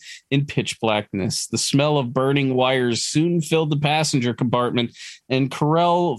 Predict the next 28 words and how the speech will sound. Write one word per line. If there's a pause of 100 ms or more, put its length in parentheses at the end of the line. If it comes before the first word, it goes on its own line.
(100)
the
Corrals
were
forced
to
pull
over.
While
all
this
happened,
the
entity
vanished
into
the
darkness.
Uh,
Vincenti
and
Carmen
Corral,
their
car's
electrical
system
was
ruined,